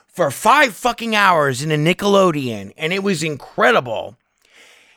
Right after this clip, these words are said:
And we came away from that entire experience dizzied, and that had to have been two thousand three. That was probably before what happened with me and Emergency nine one one. Somewhere in the interim,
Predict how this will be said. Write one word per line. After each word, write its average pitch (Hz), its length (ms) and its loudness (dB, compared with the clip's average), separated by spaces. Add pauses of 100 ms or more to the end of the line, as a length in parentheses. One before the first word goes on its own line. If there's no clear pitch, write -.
And 220 220 0
we 226 80 -6
came 262 260 2
away 240 280 4
from 190 220 0
that 180 180 4
entire 170 320 2
experience 131 580 -6
dizzied, 123 640 -2
and 123 520 0 (260)
that 185 180 2
had 180 160 0
to 165 60 -4
have 147 80 -4
been 143 160 0
two 131 120 -12
thousand 127 280 -2
three. 123 140 -4
That 127 200 0
was 165 140 0
probably 131 800 0 (480)
before 135 800 4
what 113 180 0
happened 117 580 -2 (260)
with 123 260 -2
me 131 240 0
and 120 100 2
Emergency 113 520 -2
nine 110 240 -2
one 107 180 -2
one. 107 300 -2 (920)
Somewhere 233 380 2
in 220 120 4
the 202 160 -4
interim, 131 680 0